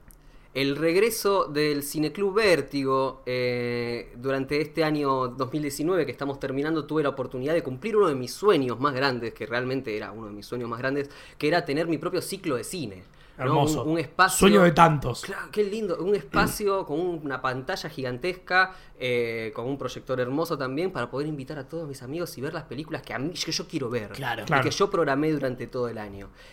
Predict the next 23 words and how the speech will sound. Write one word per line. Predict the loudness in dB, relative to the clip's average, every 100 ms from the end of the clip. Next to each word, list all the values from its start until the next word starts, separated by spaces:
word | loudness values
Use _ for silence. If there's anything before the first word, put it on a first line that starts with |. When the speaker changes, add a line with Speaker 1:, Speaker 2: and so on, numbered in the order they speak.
| -12
Speaker 1:
Hicimos | -6 0 0 2
programas | 4 4 4 4
dobles, | 2 2 2
mirá, | -2 -4 -4
te |
voy | -4
a | -4
tirar, | -2 -2 0 -4 0
a | 0
vos | 0
te, | 0
más | -2 -2
o |
menos | -2 -2
te | -2
comenté, | -2 -4 -6 -12 -14 -20
Speaker 3:
Sí. | -14 -6
Speaker 1:
pero | -2
a |
vos | 0
no | 0
te | -2
comenté. | -4 -6 -12